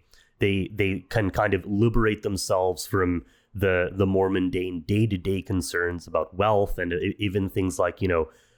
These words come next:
uh, inherited culture, the constraints of history. Uh, ideally, they figure out how to act with a high degree of sovereignty from those things so that they can act in a way as free people, right? As, as people who have the ability to pursue goals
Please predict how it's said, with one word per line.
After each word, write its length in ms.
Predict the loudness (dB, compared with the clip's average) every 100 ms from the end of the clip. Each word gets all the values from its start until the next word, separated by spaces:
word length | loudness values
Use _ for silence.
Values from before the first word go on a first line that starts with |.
| _
uh, 200 | 0 0 0
inherited 560 | 0 0 0 0 -4
culture, 580 | 0 0 0 -2 -2 0
the 80 | -2
constraints 480 | -4 -4 -2 -2 -2
of 100 | -2
history. 680 | -2 -2 -4 -2 -2 -4 -10 _ _ -2
Uh, 220 | 0 2 2
ideally, 680 | 0 2 4 4 4 2
they 160 | -2 -4
figure 360 | -4 -2 0 0
out 160 | 0
how 140 | 0 -2
to 140 | -2
act 280 | -2 -4 -4
with 100 | -2
a 60 | -2
high 340 | -2 -2 0
degree 300 | -2 -2 -2
of 100 | -2
sovereignty 560 | -2 -2 -2 -4 -8 -6
from 180 | -4
those 260 | -2 -2 -4
things 500 | -2 0 0 -2 -8 _ _ _
so 180 | -4 0
that 260 | 0 -2 -2
they 200 | -4 -2
can 520 | -2 -2 -2 -6 -6
act 320 | -2 -2 -2 0
in 80 |
a 60 | 2
way 220 | 4 2
as 120 | 0
free 240 | -2 -6 -6
people, 400 | -6 -6 -4 -2
right? 320 | -2 -2 -2
As, 240 | -2 -2
as 200 | -2 -4
people 340 | -2 -2 0 2
who 80 | 2
have 140 | 0
the 100 | -2
ability 440 | 0 2 0 -2 -6
to 60 |
pursue 360 | -2 0 0 0
goals 460 | 2 2 0 -6